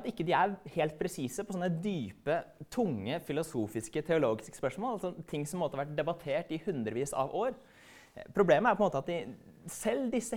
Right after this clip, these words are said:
helt basice, grunnleggende detaljene om hva kristne og religiøse faktisk tror på, hvordan de lever livene sine, og helt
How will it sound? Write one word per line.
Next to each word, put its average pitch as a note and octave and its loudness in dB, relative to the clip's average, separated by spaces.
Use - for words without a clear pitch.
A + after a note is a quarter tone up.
helt G#3 -2
basice, D#3 0
grunnleggende D#3 4
detaljene D3 2
om G3 2
hva C#3 4
kristne E3 -2
og B2 2
religiøse C#3+ 4
faktisk - -6
tror B2+ -2
på, B3 0
hvordan C#3 -2
de E3+ 4
lever C3+ 2
livene A#2 -2
sine, - -8
og - -12
helt F3+ 0